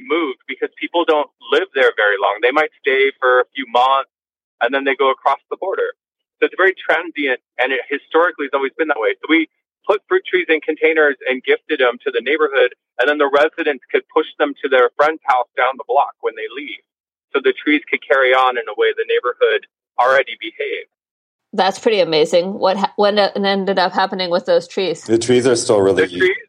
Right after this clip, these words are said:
Speaker 3: Yeah, they're doing really well, and they're really, they're happy and growing, and people have really taken care of them.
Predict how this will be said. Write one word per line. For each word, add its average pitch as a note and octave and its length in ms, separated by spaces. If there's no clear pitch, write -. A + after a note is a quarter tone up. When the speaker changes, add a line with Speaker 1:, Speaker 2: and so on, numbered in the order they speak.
Speaker 3:
Yeah, F#2+ 240
they're G2+ 140
doing A2+ 240
really G2+ 180
well, F#2 320
and F2 100
they're F2 140
really, F2 300
they're E2 240
happy E2+ 360
and D2 120
growing, D#2 420
and C#2+ 140
people F2+ 480
have - 180
really F2+ 200
taken E2+ 280
care E2 220
of D#2+ 120
them. C#2+ 460